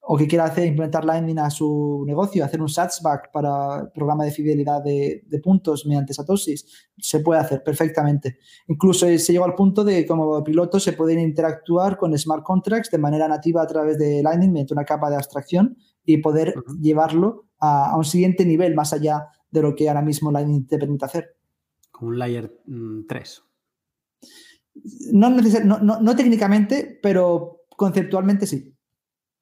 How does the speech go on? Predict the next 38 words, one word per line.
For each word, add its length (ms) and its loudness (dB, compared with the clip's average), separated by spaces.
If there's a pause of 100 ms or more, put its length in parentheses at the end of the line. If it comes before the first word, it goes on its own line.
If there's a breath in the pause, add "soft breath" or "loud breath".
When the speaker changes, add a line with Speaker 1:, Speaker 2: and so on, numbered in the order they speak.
(420)
Speaker 2:
Vale, 200 -16 (560)
vale. 260 -18 (680 soft breath)
Eh, 580 -2
a, 600 -10
a 80 -8
mí 80 0
me, 200 0
me, 160 -4
me 120 -6
hacía 180 -6
gracia 260 -4
porque, 720 -6 (800)
o 80 -12
sea, 400 -6
a 60 -12
medida 320 -6
que 100 -2
más 380 -2
me 260 -4
metía 340 -4
en 60 -4
Apitoshi 840 -4
y 40 -6
también 320 -10
hablando 280 -6
contigo 640 -4
y, 240 -16 (280)
y, 240 -20
y 160 -14
demás, 320 -8 (340 loud breath)
eh, 240 -4
me, 220 -12
me 100 -12
daba 140 -2
la 40 -4
sensación 380 -4
como 220 -2
que 360 -6